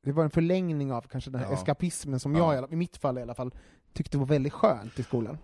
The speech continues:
Speaker 2: Och här tror jag att du sätter fingret på en viktig sak också. Jag tror att de här lärarna ser det här. De ser
Speaker 1: Mm.
Speaker 2: att du är utsatt. Och de ser att du söker tröst i litteraturen. Och upp, upp, då vill de uppmärksamma det,
Speaker 1: Mm.
Speaker 2: uppmana dig till att fortsätta med det här.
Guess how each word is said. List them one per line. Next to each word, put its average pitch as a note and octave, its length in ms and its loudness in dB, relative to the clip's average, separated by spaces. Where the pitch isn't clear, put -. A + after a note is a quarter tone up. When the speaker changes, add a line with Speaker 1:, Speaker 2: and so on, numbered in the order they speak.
Speaker 2:
Och A#2+ 160 -6
här C#3+ 240 -4
tror A#2+ 200 -6
jag G#2 80 -2
att G#2 60 -8
du G#2 100 -8
sätter G2 320 -10
fingret G#2+ 460 -6
på F#2+ 160 4
en F2+ 140 4
viktig E2 300 -4
sak E2 280 0
också. F#2+ 280 0
Jag F2+ 100 2
tror G#2+ 200 2
att G#2 100 0
de F#2+ 320 0
här F#2 160 2
lärarna F2 600 2
ser G#2 480 0
det - 80 -6
här. - 240 -8
De G2+ 240 0
ser - 200 0
Speaker 1:
Mm. F#2 140 -2
Speaker 2:
att F2 120 -10
du F#2 100 -8
är E2 160 -10
utsatt. - 540 -12
Och - 360 -4
de G#2+ 180 4
ser B2 400 4
att G2+ 120 4
du F#2 140 2
söker E2 400 0
tröst - 520 -2
i E2+ 360 -2
litteraturen. F2+ 800 2
Och G2+ 100 4
upp, - 180 0
upp, - 220 -2
då A2 100 4
vill A2+ 200 4
de G2 200 2
uppmärksamma A#2+ 760 0
det, F#2+ 120 0
Speaker 1:
Mm. F#3 260 8
Speaker 2:
uppmana A#2 480 -8
dig E2+ 140 -8
till F2+ 120 -14
att - 40 -16
fortsätta - 500 -8
med F2+ 140 0
det E2 100 2
här. D2+ 240 2